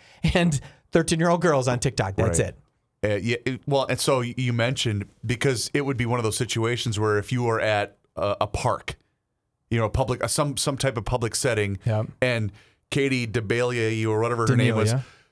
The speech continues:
Speaker 2: she, she stumbled in, your girls would lose their mind, and you would say, "Oh, hi,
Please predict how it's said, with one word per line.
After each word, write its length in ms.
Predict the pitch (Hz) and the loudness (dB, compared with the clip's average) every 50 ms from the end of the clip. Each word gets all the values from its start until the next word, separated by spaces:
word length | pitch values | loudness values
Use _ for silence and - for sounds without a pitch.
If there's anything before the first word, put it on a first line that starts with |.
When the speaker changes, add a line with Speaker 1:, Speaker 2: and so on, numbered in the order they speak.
| _ _ | _ _
Speaker 2:
she, 300 | - - - 160 147 143 139 | -6 -4 -2 -2 -2 -2 -2
she 180 | - - 147 | -2 -2 -2
stumbled 360 | - - - 147 135 123 123 127 | -2 0 0 0 0 2 2 2
in, 160 | 139 135 123 | 0 0 0
your 120 | 120 123 | -2 -2
girls 280 | 107 120 143 139 123 110 | 0 2 2 2 0 0
would 120 | 127 117 | -2 -2
lose 200 | 127 131 131 113 | 0 -2 0 0
their 120 | 110 117 107 | -2 -2 0
mind, 460 | 107 117 135 147 143 123 117 107 - | 0 0 2 2 0 0 -2 -2 -2
and 120 | - 113 117 | -2 -2 -2
you 100 | 117 117 | 0 -2
would 120 | 120 113 | -2 -2
say, 240 | - - 120 110 107 - | -2 -2 0 -2 0 0
"Oh, 100 | 160 147 | -2 -2
hi, 360 | 120 143 156 147 117 92 90 | 0 0 0 0 0 -2 -4